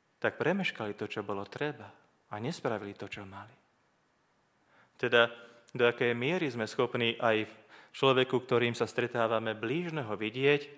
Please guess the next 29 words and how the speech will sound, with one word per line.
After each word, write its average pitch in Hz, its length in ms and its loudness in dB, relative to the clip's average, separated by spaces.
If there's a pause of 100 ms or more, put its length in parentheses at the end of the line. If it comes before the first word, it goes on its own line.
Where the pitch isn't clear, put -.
(440)
a 127 80 12
do 131 160 10
akej 127 240 2
miery 160 240 2
sme 123 400 -2
ochotní 123 560 4
a 110 160 0
pripravení 113 640 0
mu 104 160 -4
pomôcť, 135 480 -2
keď 101 160 -10
je 98 160 -10
treba. 135 380 -10 (1040)
Aby 110 180 0
naozaj 131 460 -4
zakúsil, 143 640 0 (580)
že 117 380 4 (480)
my 113 100 -4
žijeme 107 560 -2 (480)
to, 117 140 -4
čo 117 100 -4
sme 113 160 -6
sa 107 160 -4
od 101 80 -6
Krista 104 380 -6
naučili. 123 560 -10 (1600)
Na 127 80 2
strane 185 320 4
druhej, 175 640 2